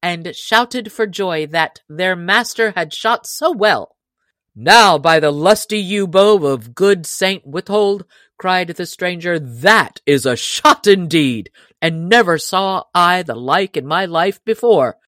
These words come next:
Now truly will I be thy man henceforth and for aye. Good Adam Bell was a fair shot,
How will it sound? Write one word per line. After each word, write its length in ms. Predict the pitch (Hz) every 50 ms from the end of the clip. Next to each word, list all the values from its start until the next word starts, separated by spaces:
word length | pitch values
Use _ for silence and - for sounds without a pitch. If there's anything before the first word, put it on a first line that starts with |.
| _ _ _ _ _ _ _
Now 320 | - 160 208 233 240 240 240
truly 440 | 233 - - 277 330 320 262 165 156
will 200 | 151 165 165 170
I 240 | 190 220 233 233
be 240 | 220 190 208 214 214
thy 260 | 190 196 190 196 196
man 320 | 196 185 190 190 190 190 180
henceforth 720 | 151 180 190 190 185 - - - 185 190 202 208 202 - - -
and 260 | 156 165 160 156 156
for 380 | 147 - 165 165 165 165 156 -
aye. 500 | 127 127 139 143 135 120 95 85 85 - _ _ _ _ _ _
Good 320 | - 208 226 247 247 233 226 226
Adam 400 | 226 226 226 233 233 226 220 202
Bell 320 | 226 233 240 220 190 165
was 220 | 143 147 143 123
a 100 | 139 131
fair 440 | 127 - - 196 190 180 175 165 156
shot, 460 | 147 - - 196 175 151 135 - -